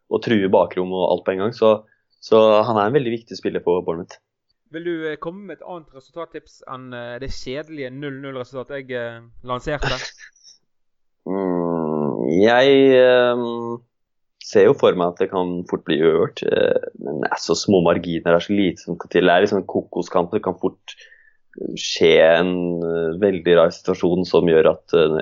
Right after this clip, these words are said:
Speaker 1: et lag får et mål, så nei, men da sier jeg en en da, bare sånn for å,
Speaker 2: Ja.
Speaker 1: at det skal bli litt mål.
Speaker 2: Ja, mål av Joshua King.
Speaker 1: Ja, det hadde fint.
Speaker 2: Yes, eh, vi dveler ikke noe mer med den, eh, kampen der, og går videre til, eh, en kamp som kanskje ikke lukter, eh,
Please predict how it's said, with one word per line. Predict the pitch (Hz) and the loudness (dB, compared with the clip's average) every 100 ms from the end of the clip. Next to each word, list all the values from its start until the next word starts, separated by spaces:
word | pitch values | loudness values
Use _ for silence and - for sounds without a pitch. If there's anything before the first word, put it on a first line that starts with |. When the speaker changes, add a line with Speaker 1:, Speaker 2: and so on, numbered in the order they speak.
| - | -4
Speaker 1:
et | - | 0
lag | 80 | 0
får | - 78 | 2 0
et | - | -2
mål, | - 73 - | -4 -4 -2
så | - 64 71 - _ - - - - | 2 2 2 -4 _ -20 -20 -6 -2
nei, | 58 | 0
men | 117 | 2
da | 113 | 2
sier | 101 76 | 2 2
jeg | 80 - | 0 -2
en | - | -4
en | 65 | -6
da, | - | -6
bare | - - | -6 -10
sånn | - | -12
for | - 58 | -12 -12
å, | - _ _ _ _ 135 | -12 _ _ _ _ -8
Speaker 2:
Ja. | - | -6
Speaker 1:
at | - | -4
det | - | -2
skal | 98 | 0
bli | 101 | 4
litt | 143 170 - | 4 2 -2
mål. | - - _ _ _ _ _ _ _ - | -10 -12 _ _ _ _ _ _ _ -12
Speaker 2:
Ja, | 147 | -8
mål | 156 139 117 | -2 0 0
av | 110 | 0
Joshua | 110 101 | -4 -8
King. | - - _ _ _ _ _ | -16 -20 _ _ _ _ _
Speaker 1:
Ja, | 135 - | 4 6
det | 151 | 6
hadde | 117 - | 4 -2
fint. | - - _ _ _ _ _ _ | -16 -20 _ _ _ _ _ _
Speaker 2:
Yes, | 127 117 _ _ _ | -18 -18 _ _ _
eh, | 131 139 139 135 | -16 -14 -14 -14
vi | 147 143 143 | -16 -14 -16
dveler | 127 139 147 | -14 -12 -10
ikke | 156 135 | -12 -16
noe | 135 | -18
mer | 139 123 | -16 -16
med | 120 | -16
den, | 120 113 107 | -16 -18 -20
eh, | 104 | -18
kampen | 123 - 110 | -18 -18 -16
der, | 110 104 | -16 -16
og | 107 | -14
går | 110 | -12
videre | 117 131 135 107 98 104 107 - | -12 -10 -10 -10 -12 -16 -20 -18
til, | 123 110 110 | -16 -16 -14
eh, | 107 107 | -14 -16
en | 101 104 - | -18 -20 -16
kamp | 143 123 | -16 -16
som | - | -20
kanskje | 110 123 127 151 | -18 -16 -16 -16
ikke | 147 | -14
lukter, | 127 _ 120 113 113 | -14 _ -12 -10 -12
eh, | 110 | -14